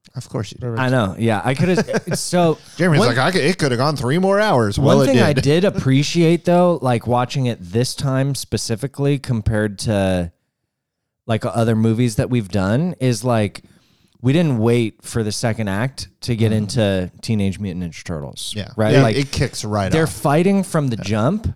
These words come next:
Speaker 2: Yeah, totally.
Speaker 3: And they build character later, which I actually really loved.
Speaker 2: Yeah.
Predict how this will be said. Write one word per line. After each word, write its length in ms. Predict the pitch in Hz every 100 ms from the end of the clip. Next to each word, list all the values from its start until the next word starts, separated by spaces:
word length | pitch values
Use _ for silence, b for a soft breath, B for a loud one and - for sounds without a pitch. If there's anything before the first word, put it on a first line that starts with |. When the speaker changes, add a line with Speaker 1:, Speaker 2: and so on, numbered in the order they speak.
| -
Speaker 2:
Yeah, 160 | 165
totally. 420 | 165 - 135 131 123
Speaker 3:
And 400 | 143 135 131 113
they 160 | 143
build 400 | 123 98 151 135
character 480 | - 139 131 - 117
later, 520 | 98 98 107 151 190
which 240 | 147 127 -
I 160 | 170
actually 460 | 185 202 - 220 226
really 360 | 156 110 131 135
loved. 560 | 104 101 92 - - - B B
Speaker 2:
Yeah. 200 | 180